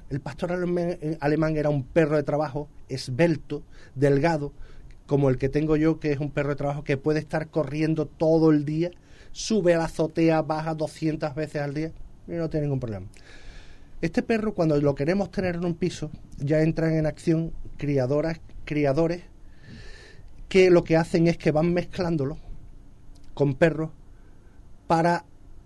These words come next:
que esa energía vital que tiene este perro aplacarla. ¿Por qué? Porque tú coges y tienes un pastor alemán en un piso. Un pastor alemán de verdad. No estamos, hoy en día la ra-, eh, los pastor-, los,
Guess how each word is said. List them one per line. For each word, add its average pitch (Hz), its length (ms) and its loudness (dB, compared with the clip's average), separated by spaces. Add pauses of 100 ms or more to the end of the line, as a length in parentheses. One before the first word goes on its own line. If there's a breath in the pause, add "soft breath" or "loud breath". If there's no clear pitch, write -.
(200)
que 147 180 4
esa 165 180 2
energía 190 360 2
vital 180 320 2
que 175 120 0
tiene 175 160 2
este 170 180 2
perro 165 220 0
aplacarla. 135 360 -2
¿Por 95 140 -8
qué? 135 100 0
Porque 120 220 -2
tú 160 340 0
coges 165 360 0 (140)
y 143 140 -4
tienes 160 300 2
un 165 160 -2
pastor 156 420 -2
alemán 147 340 0
en 143 100 0
un 139 80 0
piso. - 240 -8 (200 loud breath)
Un 220 180 2
pastor 202 340 -2
alemán 180 320 2
de 147 100 4
verdad. 104 260 -2 (220 soft breath)
No 151 100 0
estamos, 160 400 -2 (320 loud breath)
hoy 185 140 2
en 185 100 -2
día 185 160 -2
la 175 120 -2
ra-, 175 260 -6
eh, 147 160 -2
los 135 120 -4
pastor-, - 360 -8
los, 139 180 -4